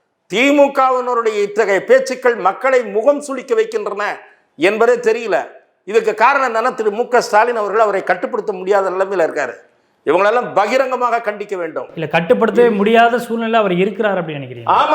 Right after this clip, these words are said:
Speaker 1: அதான் நீ ஏன் சார் சொல்ல மாட்டேன்றாரு? இத்தகைய பேச்சுக்களை நான் ஏற்கவில்லை. இவர் என்னன்றாரு, ஒரு, ஒரு பக்கம் அப்ப நீங்க பேசுறது போலியா? எம் ஜி ஆர் எனக்கு பெரியப்பான்றீங்க. ஆ ராஜா என்னன்னா மட்டமான வார்த்தையை பேசுறாரு. ஆ ராஜா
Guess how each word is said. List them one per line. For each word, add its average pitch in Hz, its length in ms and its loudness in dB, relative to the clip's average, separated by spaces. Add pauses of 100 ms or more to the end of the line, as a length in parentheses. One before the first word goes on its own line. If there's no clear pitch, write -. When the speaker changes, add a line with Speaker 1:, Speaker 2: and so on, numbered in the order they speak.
Speaker 1:
அதான் 269 120 6
நீ 262 200 -2
ஏன் 277 160 2
சார் 277 280 0
சொல்ல 262 320 -2
மாட்டேன்றாரு? 190 640 -4 (260)
இத்தகைய 226 540 0
பேச்சுக்களை 254 500 -4
நான் 185 200 -2
ஏற்கவில்லை. 196 580 -2 (140)
இவர் 196 140 4
என்னன்றாரு, 202 480 0
ஒரு, 190 380 -8 (120)
ஒரு 143 180 -2
பக்கம் 190 260 2
அப்ப - 160 0
நீங்க 190 300 0
பேசுறது 196 300 -2 (100)
போலியா? 147 400 2 (280)
எம் 180 200 0
ஜி 190 140 2
ஆர் 196 100 2
எனக்கு 156 340 -2
பெரியப்பான்றீங்க. 143 640 -4 (800)
ஆ 208 180 2
ராஜா 202 320 2
என்னன்னா 175 380 -2
மட்டமான 220 480 2
வார்த்தையை 165 480 0
பேசுறாரு. 127 440 -8 (840)
ஆ 226 200 4
ராஜா 240 440 4